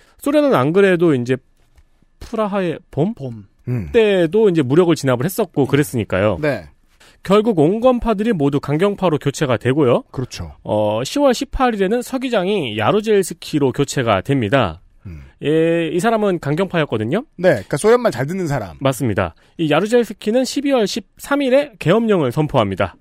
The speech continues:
Speaker 3: 음.
Speaker 1: 그리고 자유노조를 탄압하기 시작을 하죠.
Speaker 3: 그렇습니다. 보통은 동구권의 국가에서 이런 그 규모가 작을지라도 이런 일들이 생기면 이런 일들을 자행하면서 지도부들이 하는 말은 똑같습니다.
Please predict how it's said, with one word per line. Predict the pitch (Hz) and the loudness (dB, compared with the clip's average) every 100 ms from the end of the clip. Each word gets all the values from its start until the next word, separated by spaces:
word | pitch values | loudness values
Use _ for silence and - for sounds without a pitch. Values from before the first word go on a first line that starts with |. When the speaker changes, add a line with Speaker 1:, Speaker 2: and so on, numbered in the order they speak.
| 123 | -14
Speaker 3:
음. | 113 76 - | -14 -14 -6
Speaker 1:
그리고 | - 127 131 220 | -2 0 0 -2
자유노조를 | - 151 196 196 160 147 123 | 0 2 2 2 0 0 0
탄압하기 | - 247 247 - 175 135 | -2 -4 -4 -4 -4 -6
시작을 | 110 170 143 113 98 | -8 -4 -4 -2 -2
하죠. | 185 135 87 _ _ | -2 -2 -6 _ _
Speaker 3:
그렇습니다. | 156 165 - 135 104 82 73 71 _ _ _ | -4 -4 -4 -8 -10 -12 -16 -20 _ _ _
보통은 | - 156 - 208 208 190 | -4 -4 0 -2 -2 -4
동구권의 | 139 170 - 190 165 | -4 -6 -4 -4 -4
국가에서 | 123 - 156 156 156 | -6 0 0 2 -2
이런 | 117 156 175 160 131 - | -2 -2 -2 -4 -8 -10
그 | - 113 | -16 -2
규모가 | 147 196 196 | 0 2 0
작을지라도 | 113 123 131 135 120 | 0 -4 -4 -4 -2
이런 | 120 160 175 | -4 -4 -4
일들이 | 156 147 147 | -4 -4 -6
생기면 | 180 170 143 180 101 78 - - - | -6 -6 -6 -4 -6 -10 -20 -20 -2
이런 | 156 208 196 | 0 0 -2
일들을 | 190 175 175 | -2 0 0
자행하면서 | - 143 139 202 185 190 170 160 156 180 180 | 0 0 0 0 0 -2 0 -2 -2 -2 -2
지도부들이 | - 156 160 160 156 | 0 0 2 0 0
하는 | 185 185 | -2 0
말은 | 165 165 | -2 -2
똑같습니다. | 160 - 190 123 92 82 | -4 -6 -6 -8 -10 -10